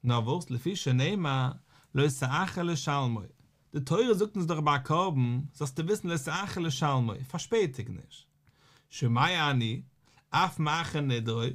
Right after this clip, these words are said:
בבעל ירוצה. ווייל דער גאט האט געזאגט צו זאגן, אז דו ביסט יא געגאנגען, אין דאס יא מאכער געווען. אפשר, עס ווארט דער בעל ירוצה.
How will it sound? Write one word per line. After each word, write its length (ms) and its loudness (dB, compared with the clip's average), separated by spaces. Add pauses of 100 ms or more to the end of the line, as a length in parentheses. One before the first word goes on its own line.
(120)
בבעל 280 4
ירוצה. 460 -4 (260)
ווייל 140 4
דער 80 2
גאט 240 2
האט 80 0
געזאגט 260 0
צו 140 -10
זאגן, 340 -4 (460)
אז 120 2
דו 140 4
ביסט 200 -2
יא 200 4
געגאנגען, 560 2 (260)
אין 80 -2
דאס 240 2
יא 140 4 (160)
מאכער 380 2
געווען. 440 0 (920)
אפשר, 340 -4 (140)
עס 60 -8
ווארט 320 0
דער 100 0
בעל 160 4
ירוצה. 500 -4